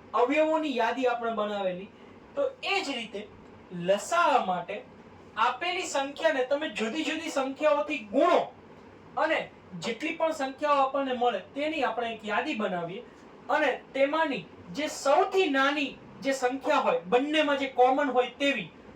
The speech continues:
બંનેમાં જે સામાન્ય હોય તેવી, તે સંખ્યાને આપણે લઘુત્તમ સામાન્ય અવયવ કહીએ. કઈ રીતે? જો અહીંયા. તો મારે વીસ ની,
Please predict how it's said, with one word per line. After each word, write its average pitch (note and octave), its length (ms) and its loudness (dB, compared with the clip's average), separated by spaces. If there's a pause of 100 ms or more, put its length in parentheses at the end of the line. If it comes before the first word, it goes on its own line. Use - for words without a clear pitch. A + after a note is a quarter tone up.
બંનેમાં C#4 460 0
જે G4 120 -6
સામાન્ય C#4 560 0
હોય B3+ 160 -2
તેવી, B3 380 -4 (420)
તે D#4+ 220 4
સંખ્યાને A3 480 -4
આપણે G3+ 360 -4 (100)
લઘુત્તમ F3+ 560 -2 (160)
સામાન્ય F#3+ 720 -6
અવયવ F#3+ 340 -2
કહીએ. D#3 280 -8 (260)
કઈ C4 180 4
રીતે? C#4 260 -6 (340)
જો F#3+ 120 4
અહીંયા. D3+ 360 -2 (1300)
તો C4 320 6 (140)
મારે B3 400 4 (2250)
વીસ F4+ 380 4
ની, A3+ 280 -4